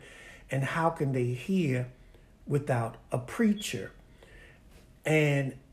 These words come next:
when I was making money with dump trucks,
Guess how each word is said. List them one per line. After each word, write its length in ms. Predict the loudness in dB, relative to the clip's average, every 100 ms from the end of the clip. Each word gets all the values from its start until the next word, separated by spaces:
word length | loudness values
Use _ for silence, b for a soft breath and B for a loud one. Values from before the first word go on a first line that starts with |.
| -20 -20 -20 -20 -20 -20 -20 -20 -20
when 440 | -6 2 4 4 0
I 200 | 0 2
was 580 | 4 2 0 -6 -10 -14 -20 -20 b b -6 -6 -16 -20 -18 -2
making 480 | 2 2 2 0 2
money 240 | 2 2
with 220 | 0 0
dump 300 | 2 2 2
trucks, 460 | -4 -6 -8 -10